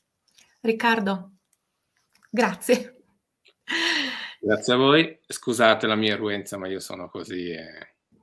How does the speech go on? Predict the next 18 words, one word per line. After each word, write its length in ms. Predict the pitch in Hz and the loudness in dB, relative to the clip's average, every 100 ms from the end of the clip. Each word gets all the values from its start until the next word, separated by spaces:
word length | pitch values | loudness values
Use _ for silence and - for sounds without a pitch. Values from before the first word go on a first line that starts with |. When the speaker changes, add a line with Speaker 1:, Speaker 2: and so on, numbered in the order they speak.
| _ _ _ | _ _ _
Speaker 1:
Sei 280 | - 277 277 | -4 0 2
un 200 | 226 - | 2 2
pozzo 360 | 233 233 294 | 0 0 -4
di 120 | 254 | -2
conoscenza. 960 | 247 233 233 240 - 180 208 208 - - _ _ _ | -2 0 0 -2 -4 -2 -2 -4 -8 -12 _ _ _
Speaker 2:
No, 320 | 101 101 85 80 | -2 0 2 0
non 200 | 85 95 | -2 -2
è 60 | |
vero, 360 | 95 107 101 90 | 4 4 4 0
perché 720 | 82 - 90 85 82 - 196 | -8 -10 -8 -6 -8 -6 -4
Speaker 1:
Sì. 80 | 240 | -2
Speaker 2:
non 140 | - | 2
è, 140 | 277 - 262 135 - _ _ _ _ | 2 2 0 -4 -8 _ _ _ _
non 200 | 85 85 | -14 -12
è 60 | 78 | -10
così. 360 | 87 - 78 _ - - _ _ | -12 -12 -14 _ -20 -20 _ _
Però, 1200 | - 120 123 139 147 123 110 107 104 101 101 98 _ _ 67 - _ 87 - - _ _ _ _ _ _ _ _ _ _ _ _ _ _ _ _ _ _ _ _ _ | 2 6 8 8 6 6 4 2 2 0 -2 -6 _ _ -20 -20 _ -20 -20 -20 _ _ _ _ _ _ _ _ _ _ _ _ _ _ _ _ _ _ _ _ _
insomma, 520 | - 117 92 95 - | -8 -6 -2 -4 -6